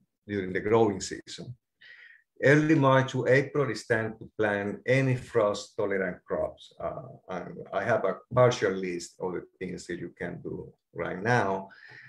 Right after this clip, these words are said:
But basically, arugula, lettuce, uh, chard, uh, and that is what I'm growing, uh, in my yard.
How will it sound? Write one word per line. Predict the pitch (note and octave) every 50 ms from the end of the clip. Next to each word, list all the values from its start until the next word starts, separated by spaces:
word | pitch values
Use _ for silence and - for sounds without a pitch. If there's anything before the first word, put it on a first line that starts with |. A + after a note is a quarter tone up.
| - _ -
But | A#2+ B2 B2 B2+ B2 - A2+
basically, | C3 C3 B2+ - C3+ B2 - - A#2+ A#2 A2+ A2+ A2+ A2 A2 B2+ B2 -
arugula, | - A2 G#2+ G#2+ G#2+ G#2 G#2 G#2 G#2 G2+ G2+ G2 G2 F#2+
lettuce, | G2 G2 G2 F#2+ F#2+ F#2+ G2 F#2+ F#2+ - -
uh, | F#2+ F2 F2+ F2+ F2+ F2 F2+ - -
chard, | - - G2+ G2+ G2+ G2 F#2+ F#2 F#2 - - - -
uh, | - - - - - -
and | E2+ G2 G2+ A2+
that | B2 B2 A#2+ B2
is | A2+ - - - -
what | A2 G#2 G2 G2 G2
I'm | F#2+ F#2+ F#2+
growing, | F#2+ G2 F#2+ F#2 F2+ F#2 F#2 F2+ - _ -
uh, | F2 E2+ E2+ D#2+ - E2+
in | F#2+ F#2
my | F2+ F2+ F#2+ G2
yard. | F#2+ E2+ D#2+ D#2+ E2 - -